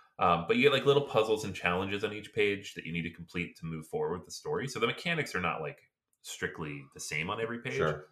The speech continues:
Speaker 1: but it is cooperative. So it is definitely designed for family gaming. Um, it's Ravensburger. All their, most of their stuff's family gaming.
Speaker 2: Oh, yeah.
Speaker 1: Uh,
Speaker 2: Almost, I, I, everything pretty much.
Speaker 1: Yeah. So it's Lord of the Rings, which is awesome. The
Speaker 2: Yes.
Speaker 1: theme, the me-,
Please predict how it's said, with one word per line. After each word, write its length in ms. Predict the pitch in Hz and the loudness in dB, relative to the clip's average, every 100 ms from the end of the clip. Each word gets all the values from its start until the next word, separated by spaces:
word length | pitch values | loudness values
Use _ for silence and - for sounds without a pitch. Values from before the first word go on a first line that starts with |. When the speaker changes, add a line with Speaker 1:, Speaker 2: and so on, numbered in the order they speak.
| _ - | _ 2
Speaker 1:
but 100 | 123 | 2
it 100 | 123 | 2
is 100 | 120 | 0
cooperative. 600 | 120 82 - 76 - - _ _ | 0 0 0 -6 -8 -12 _ _
So 140 | - | -2
it 80 | 85 | 0
is 80 | 82 | 4
definitely 320 | 87 - 87 | 2 2 -2
designed 360 | 80 80 76 73 | -2 -2 -2 -4
for 100 | 76 | -8
family 400 | - 73 73 69 | -6 -6 -6 -10
gaming. 340 | 73 71 - 82 _ _ | -12 -12 -14 -16 _ _
Um, 320 | 80 73 71 - _ | -6 -6 -6 -16 _
it's 80 | - | 2
Ravensburger. 680 | 123 76 73 - - - - | 4 4 0 -8 -8 -10 -10
All 100 | - | -8
their, 100 | - - - - | -8 -10 -18 -4
most 140 | 104 | -2
of 60 | - | -2
their 100 | - | -6
stuff's 200 | 78 76 | -8 -6
family 260 | 78 78 78 | -8 -8 -8
gaming. 260 | 78 78 - | -10 -12 0
Speaker 2:
Oh, 80 | 131 | 4
yeah. 200 | 87 71 - _ _ - | 4 2 -2 _ _ -2
Speaker 1:
Uh, 260 | 85 - - - | 2 2 -2 -2
Speaker 2:
Almost, 360 | 107 80 - - | -2 -2 -6 -8
I, 60 | |
I, 220 | 71 73 80 - - | -4 -2 -4 -4 -2
everything 340 | 92 76 71 | 0 0 -4
pretty 160 | 76 73 | -4 -4
much. 300 | 73 - - - | -4 -8 -12 0
Speaker 1:
Yeah. 260 | 127 71 - - | 2 2 -2 4
So 120 | 156 | 6
it's 200 | 147 143 | 6 2
Lord 140 | 170 175 | 0 2
of 40 | |
the 60 | 151 | 2
Rings, 540 | 131 151 - - - _ | 2 -2 -6 -12 -14 _
which 160 | 98 | -6
is 80 | 120 | 2
awesome. 480 | 110 107 - 143 175 - | 6 6 4 -2 -4 -8
The 60 | - | 4
Speaker 2:
Yes. 220 | 101 104 | 4 4
Speaker 1:
theme, 180 | 113 113 | -2 -4
the 60 | 92 | -2
me-, 120 | 95 | -2